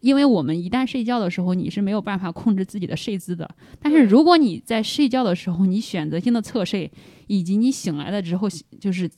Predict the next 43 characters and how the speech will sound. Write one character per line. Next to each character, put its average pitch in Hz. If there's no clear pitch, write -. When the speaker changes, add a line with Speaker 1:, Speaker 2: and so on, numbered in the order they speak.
Speaker 1:
选 -
择 170
侧 208
睡， 180
尽 262
量 247
让 214
自 214
己 185
养 180
成 175
一 185
个 202
侧 233
睡 233
的 208
习 -
惯。 220
或 262
者 180
是 180
说， 180
你 170
知 180
道 190
有 180
那 185
种， 165
我 190
们 180
的 214
淘 185
宝 175
非 247
常 226
万 208
能， 190
<laughs> 302
有 240
一 220
个 294
槽 202
儿， 285